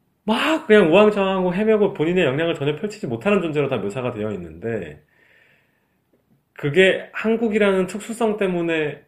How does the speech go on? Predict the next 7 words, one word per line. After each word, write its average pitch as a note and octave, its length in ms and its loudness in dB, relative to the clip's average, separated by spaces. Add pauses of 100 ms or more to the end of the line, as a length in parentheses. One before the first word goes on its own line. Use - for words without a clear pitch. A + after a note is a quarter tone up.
(560)
그럴 D#3 180 0
수는 D#3 240 -2
있겠다는 C#3+ 360 -6
생각은 D3+ 280 -6
들어요. F2+ 640 -4 (880)
산업 D#3+ 320 -4
기반이나 G#2+ 840 0